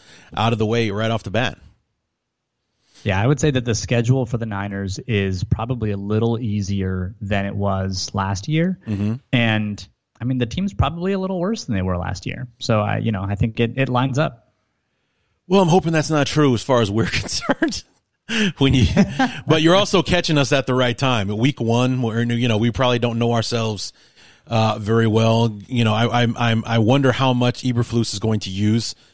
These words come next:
Speaker 1: uh, the preseason, uh, to get this team, uh, ready. Um, I'm interested to see how that goes 'cause everybody treats the preseason like it's taboo. You put your players out there, you're gonna ruin your season,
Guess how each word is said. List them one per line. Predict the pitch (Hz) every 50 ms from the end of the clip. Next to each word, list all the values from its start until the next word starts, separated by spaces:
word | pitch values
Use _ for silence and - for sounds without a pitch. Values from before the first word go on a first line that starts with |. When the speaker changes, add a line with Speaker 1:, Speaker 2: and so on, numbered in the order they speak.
| _ _ _ _ _ _
Speaker 1:
uh, | - 110 110 110 107 104
the | 104 101
preseason, | - - 117 104 - - 110 110 101 95 104 101 98 _ _ _ _ _ _ _
uh, | - 101 101 98 98 95
to | - 107
get | 92 107 101
this | - 104 -
team, | - - 110 104 104 101 98 98 95 - _ _ _ _ _ _ _
uh, | - 104 101 95 95 95
ready. | 95 98 98 98 104 104 104 101
Um, | 107 107 98 104 101 101
I'm | 101 104 101
interested | 104 104 - - - 95
to | 92
see | - - 104
how | 101 98
that | 95 101 104 -
goes | - 107 101 90
'cause | - 104
everybody | 107 104 104 101 104 98 95
treats | - - - 107 101 - -
the | - 101 98 92 - _ _ - - - - _ _
preseason | - 113 101 - - 110 107 92 101 98
like | 98 95 85
it's | 98 95 -
taboo. | - - 110 95 90 92 107 107 95
You | 87 90 98
put | - - 107
your | - 98
players | - - 123 117 117 104 87
out | 98 95 92 -
there, | 107 101
you're | 98 101 101
gonna | 101 95 95
ruin | 101 104 101
your | 95 95 95
season, | - - 110 104 92 98 95 92